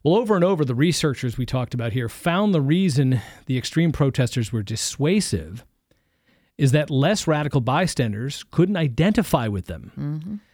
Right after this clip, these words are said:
Speaker 1: People generally don't see themselves as disruptors of the social order, even for causes they believe in.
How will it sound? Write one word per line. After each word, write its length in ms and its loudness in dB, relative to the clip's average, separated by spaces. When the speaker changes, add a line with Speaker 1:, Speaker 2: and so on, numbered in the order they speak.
Speaker 1:
People 260 2
generally 560 2
don't 260 0
see 320 0
themselves 720 0
as 240 -2
disruptors 720 -4
of 100 -4
the 80 -4
social 420 -2
order, 340 -4
even 300 4
for 140 0
causes 480 0
they 160 0
believe 380 0
in. 200 -6